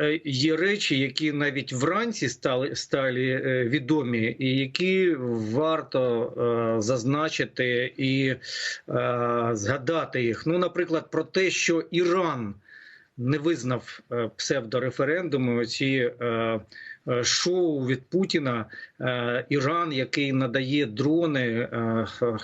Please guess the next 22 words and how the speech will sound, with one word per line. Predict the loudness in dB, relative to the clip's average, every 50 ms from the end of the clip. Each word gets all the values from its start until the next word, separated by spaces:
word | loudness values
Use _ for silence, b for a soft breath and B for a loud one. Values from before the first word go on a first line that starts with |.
| -2
російському | -2 -2 0 0 0 0 0 0 -2 -2 -2 0 0 0
злочинному | 0 0 0 0 0 0 0 0 0 0 2 2 2
режиму, | 0 0 2 2 2 2 2 2 2
не | 2 2 2 2 0
визнав | 0 0 0 2 2 0 0 0 -2 -2 -2 -4
це. | -4 -2 0 0 -2 -2 B B B B B B B B B
Це | B -2 -2
дуже, | 0 2 2 2 2 4 2 2 2 2 2 0 -2 -2 -6 _ _ -4 -2
е, | -2 0
цікаво. | 0 0 0 0 0 0 0 0 0 -2 -2 -4 -4 -4 -4 -4 -2
І | -2 -2
що | 0 2 2 2
це | 0 2 0 0
означає? | 0 0 0 0 0 2 2 2 2 0 -2 -4
Це | -2 -2 -2 -2
означає | 0 0 -2 -2 0 2 0 2 0 0
передусім, | -2 -2 -2 0 0 -2 -2 0 0 0 2 0 -2 B B B B B B B B B B -6
е, | -4 -2 0 0 0 0
що | 0 0 0 0 0 -2
Іран | -2 0 0 0 2 2 2 0 0 0 -2 -4 -4 -2
не | 0 0 2 2 2 0
бажає, | -2 0 0 -2 0 0 0 0 0 2 0 0 0 0 0 0 0 0 0 -2